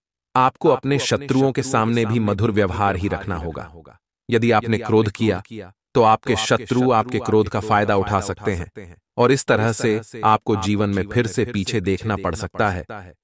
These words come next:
तो ऐसे में मित्र, अपने क्रोध रूपी स्वभाव पर थोड़ा सा पूर्ण विराम लगाएं। वहीं आपके लिए धन से जुड़े मामलों में ज्यादा निवेश करने से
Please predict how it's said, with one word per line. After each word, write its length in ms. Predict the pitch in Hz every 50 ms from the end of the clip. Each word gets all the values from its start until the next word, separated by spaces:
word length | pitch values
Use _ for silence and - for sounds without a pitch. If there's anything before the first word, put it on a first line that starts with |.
| -
तो 120 | - 139 127
ऐसे 240 | 123 117 - 160 143
में 140 | 139 131
मित्र, 340 | 117 110 123 139 139 131 123
अपने 360 | - - 107 - - 113 110
क्रोध 360 | 104 107 117 120 117 123 113 107
रूपी 380 | 101 110 113 123 117 113 110
स्वभाव 520 | 110 - 104 87 82 85 95 104 110 107 98 - -
पर 180 | 110 98 101 - _ - 110 98 101 - -
थोड़ा 200 | 143 131 131 127
सा 120 | 110 135 120
पूर्ण 320 | 135 131 131 131 127 117
विराम 360 | 98 104 101 98 98 92 87
लगाएं। 320 | 78 78 80 78 76 76 78 78 78 78 76 73 _ _ _ _ _ _ _ _ _ _ _ -
वहीं 260 | 110 101 104 127 123
आपके 360 | 117 113 113 113 123 123 113 101
लिए 200 | 104 107 107 101
धन 280 | - 82 107 113 117
से 160 | 107 - 113
जुड़े 260 | 104 104 107 104 104 101
मामलों 420 | 98 98 95 95 98 98 98 98
में 140 | 95 95 92
ज्यादा 340 | 90 107 95 95 95 104 92
निवेश 400 | 90 90 85 92 92 95 92 90
करने 340 | - 98 87 87 90 90
से 280 | 87 - 101 92 87